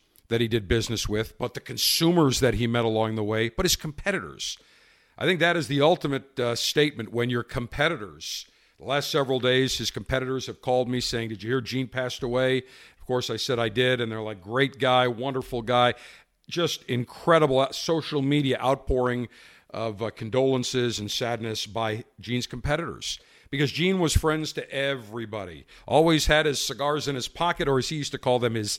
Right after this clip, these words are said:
cigars, with his southern drawl, and he'd see somebody and he'd say,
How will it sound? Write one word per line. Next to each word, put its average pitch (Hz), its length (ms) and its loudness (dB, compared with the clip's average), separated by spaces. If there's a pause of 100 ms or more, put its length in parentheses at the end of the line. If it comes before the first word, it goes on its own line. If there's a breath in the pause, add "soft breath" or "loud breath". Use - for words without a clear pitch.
(340 soft breath)
cigars, 120 1040 -2 (480 loud breath)
with 120 140 -4
his 117 160 -2
southern 151 440 4
drawl, 151 460 6
and 120 100 0
he'd 117 140 -6
see 160 240 -4
somebody 156 560 -2
and 151 80 -8
he'd 135 140 -12
say, 135 380 -10